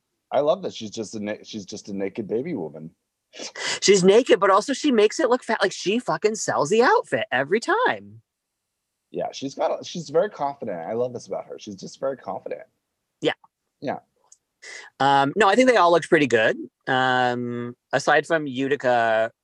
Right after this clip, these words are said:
Speaker 2: running around with her bangs too long, um, nothing really stood out.
Speaker 1: Yeah, I got the sense that the people were annoyed with her.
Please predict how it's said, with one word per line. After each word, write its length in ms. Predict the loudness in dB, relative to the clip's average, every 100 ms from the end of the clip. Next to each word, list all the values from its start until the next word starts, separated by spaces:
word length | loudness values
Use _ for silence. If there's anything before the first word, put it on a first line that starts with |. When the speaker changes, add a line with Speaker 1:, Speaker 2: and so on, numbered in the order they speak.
| _
Speaker 2:
running 320 | -4 -4 -2 -4
around 680 | -4 -2 -4 -8 -10 -12 -12
with 240 | -4 -4 -2
her 100 | 0
bangs 380 | 0 0 -4 -6
too 160 | -4
long, 440 | -2 0 -2 -2 -6 -12 _ -8
um, 600 | -2 0 0 -4 -10 -18 _ _ _ _ _ _ -2
nothing 320 | -2 0 0
really 180 | 0 0
stood 340 | 2 4 4 0 -2
out. 220 | -4 -4 -18 _ _ _ _ _ _ _ _
Speaker 1:
Yeah, 140 | 0 0
I 40 |
got 200 | -2 -8
the 80 | -8
sense 340 | -4 -6 -6
that 60 | -14
the 60 | -14
people 280 | -12 -8
were 120 | -6 -6
annoyed 320 | -8 -12 -14
with 120 | -16
her. 220 | -14 -14